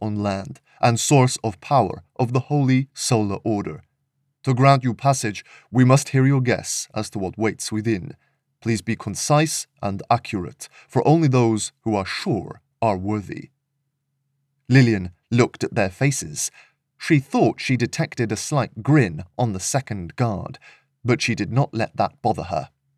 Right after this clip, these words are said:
If she were in his position, she might have found this amusing too. She took a deep breath, closed her eyes for a few seconds, and triple-checked her logic. For nearly a year now, she'd been studying history,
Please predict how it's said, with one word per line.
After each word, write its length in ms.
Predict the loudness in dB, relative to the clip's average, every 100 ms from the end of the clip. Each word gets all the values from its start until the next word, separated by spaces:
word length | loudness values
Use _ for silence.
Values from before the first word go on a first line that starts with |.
| _ _ _ _ _ 0
If 200 | 0 0
she 200 | -4 -2
were 200 | 0 -2
in 80 |
his 220 | 0 -2 -2
position, 540 | -6 -6 -8 -2 -4 -4 _
she 160 | -4 -2
might 240 | -2 -2
have 100 | -6
found 260 | -2 -2 -2
this 240 | -6 -6 -4
amusing 480 | -4 -4 -6 -10
too. 380 | -6 -2 -2 -4 _ _ _ _ _ _ -8
She 160 | -6
took 160 | -2 0
a 60 |
deep 300 | 0 0 -4
breath, 420 | -2 -2 -2 -14 -20 _ _ _ -2
closed 360 | 0 2 0
her 140 | 0 0
eyes 460 | -2 -4 -6 -8 -12 _ _
for 140 | -4
a 60 | -4
few 200 | -2 -4
seconds, 600 | -2 -4 -4 -10 -10 -12 _ _
and 300 | -4 -4 -4 -10
triple-checked 880 | -4 -4 -4 -8 -8 -6 -6 -6 -16
her 160 | -8 -6
logic. 640 | -4 -4 -8 -12 -20 -20 _ _ _ _ _
For 120 | 0 4
nearly 280 | 6 6
a 40 | 4
year 360 | 4 4 4
now, 340 | 4 -2 -8 -18 -20 -6
she'd 220 | 0 2
been 140 | 2
studying 520 | -2 -2 -2 0 -2
history, 600 | -2 -2 -2 -4 -6 -6